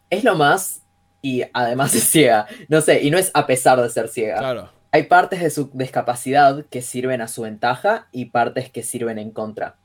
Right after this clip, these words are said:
Speaker 1: Em,
Speaker 2: Totalmente.
Speaker 1: es un feature que tiene pros y cons. Em, por ejemplo, tiene esto que puede sentir temblaciones con los pies y eso le ayuda con su earthbending, pero en una parte están en una nave de aire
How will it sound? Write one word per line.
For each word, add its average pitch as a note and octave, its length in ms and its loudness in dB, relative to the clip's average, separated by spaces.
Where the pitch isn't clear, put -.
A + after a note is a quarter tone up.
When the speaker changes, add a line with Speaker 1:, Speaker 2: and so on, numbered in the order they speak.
Speaker 1:
Em, A#2+ 280 -2
Speaker 2:
Totalmente. G#2 320 -4
Speaker 1:
es - 240 -4
un C3 180 -2
feature C#3+ 560 -2
que A#2+ 120 -2
tiene A#2+ 240 -2
pros A#2 280 -2
y B2+ 80 -8
cons. - 460 -10
Em, A#2 400 -4
por B2 160 0
ejemplo, C3 360 -2
tiene E3 220 0
esto C3+ 300 -2
que A#2 120 -2
puede B2 320 2
sentir A#2 400 -4
temblaciones A#2 500 -4
con G#2+ 140 -6
los G#2 100 -10
pies A#2+ 380 -2
y A2+ 80 -2
eso A2+ 280 -2
le G#2+ 80 -2
ayuda A#2 520 0
con A2 140 -6
su - 200 -6
earthbending, A2+ 680 -4
pero B2 720 6
en B2+ 120 -6
una D3 200 0
parte C#3+ 560 0
están A#2 320 -6
en A#2 120 -10
una A#2+ 240 -8
nave A#2 400 -4
de A2 120 -2
aire A#2+ 420 -2